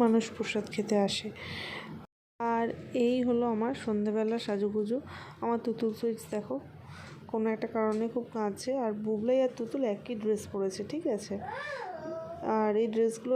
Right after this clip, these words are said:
ওদেরকে দিয়েছে দিদিভাই। আর এই দেখো, মায়ের একদম মন্দিরের সামনেটা এই সময়টায় ফাঁকা ছিল, তাই তোমাদের সাথে আবারও শেয়ার করলাম। সবাই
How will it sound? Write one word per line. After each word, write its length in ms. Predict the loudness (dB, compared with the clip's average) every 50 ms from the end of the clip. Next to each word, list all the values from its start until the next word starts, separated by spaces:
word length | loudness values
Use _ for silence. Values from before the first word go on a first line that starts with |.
| 6
ওদেরকে 260 | 6 6 4 4 4 2 2
দিয়েছে 200 | 2 2 4 2 2 2
দিদিভাই। 380 | 2 2 2 2 4 4 2 2 0 -4 -10 -12 -14 -14 -14 -14 -16 -14 -14 -14 -14 -14 -12 -12 -12 -12 -12 -12 -14 -8 -4 -2
আর 80 | 0 0 -2 -2 0 2 4
এই 100 | 4 4 4 2
দেখো, 240 | 2 0 0 -2 -4 -2 -2 -2 -2 0 0
মায়ের 320 | 2 2 2 2 2 0 -2 -4 -8 -10 -14 -10 -8 -6 -6 -6 -6 -8 -12 -14 -12 -6 -2 -2 -2
একদম 460 | -2 -2 -6 -12 -8 -2 -2 0 0 0 -2 0 0
মন্দিরের 400 | 0 0 0 0 2 2 2 2 0
সামনেটা 360 | -2 -2 -2 -2 -2 0 0 2 2
এই 60 | 0 0
সময়টায় 420 | 0 0 0 0 2 2 0 -2 -2 -4
ফাঁকা 260 | -6 -4 -2 -2 -2 0
ছিল, 160 | 0 0 0 0 -2 -4 -6 -12 -10 -12 -12 -12 -14 -8 -2
তাই 120 | -2 -2 0 0
তোমাদের 320 | 2 2 2 2 2 0 -2 -4
সাথে 220 | -6 -4 0 0 0 0 0 -4 -10 -16 -16 -18 -18 -18 -18 -18 -18 -18 -18 -18 -16 -16 -16 -16 -14 -8 -2
আবারও 240 | 2 2 4 4 2 0 -2
শেয়ার 220 | -2 0 2 0 0 0
করলাম। 300 | 0 0 2 0 0 -2 -4 -8 -10 -12 -12 -14 -14 -16 -16 -16 -18 -18 -16 -14 -10 -4 -2
সবাই 240 | 0 2 2 2